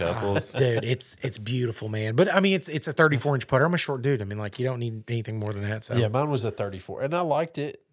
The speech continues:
Speaker 1: Thirty-four
Speaker 3: And
Speaker 1: is fun.
Speaker 3: then
Speaker 2: Yeah,
Speaker 3: we
Speaker 2: it
Speaker 3: went
Speaker 2: was.
Speaker 3: thirty-five.
Speaker 2: It was short. Yeah.
Speaker 1: How tall
Speaker 2: That's
Speaker 1: are
Speaker 2: so
Speaker 1: you?
Speaker 2: crazy.
Speaker 3: Um, right at, I, I like to say six foot. I think I'm more five eleven.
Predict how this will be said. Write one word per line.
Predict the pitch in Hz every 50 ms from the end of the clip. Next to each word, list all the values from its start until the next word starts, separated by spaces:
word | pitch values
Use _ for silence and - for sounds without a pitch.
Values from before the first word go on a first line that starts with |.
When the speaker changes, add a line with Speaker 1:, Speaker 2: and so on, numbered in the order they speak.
| _ _ _ _ -
Speaker 1:
Thirty-four | - 143 139 120 120 131
Speaker 3:
And | 117 107
Speaker 1:
is | -
fun. | - 95 95 101 117
Speaker 3:
then | 120 120 127 101 107 107 107 -
Speaker 2:
Yeah, | 120 120 120 113
Speaker 3:
we | 113
Speaker 2:
it | 120
Speaker 3:
went | 131 127
Speaker 2:
was. | 117 117 117 113
Speaker 3:
thirty-five. | 107 107 - 113 107
Speaker 2:
It | 113 107
was | 101 101 98 98 95 92
short. | - - 92 90 87 87 85 - -
Yeah. | 90 92 92 90 87 90 85 - -
Speaker 1:
How | - 156 147
tall | 131 143 175 190
Speaker 2:
That's | 190 196
Speaker 1:
are |
Speaker 2:
so | 190 175
Speaker 1:
you? | 180 143
Speaker 2:
crazy. | - 120 110 113 127 135 120 123
Speaker 3:
Um, | 123 123 120 117 - - 120
right | 120 127 120 120
at, | 117 107 - - - -
I, | 87 107 - - -
I | 123 127
like | 131 113 120 120 120
to | - -
say | - - 110 101 101
six | - - 113 - - -
foot. | - - 107 107 107 104 90
I | 95
think | 95 - 117 98 104
I'm | 92
more | 95 95 87 85
five | 85 - - - - - -
eleven. | 71 76 71 64 - 71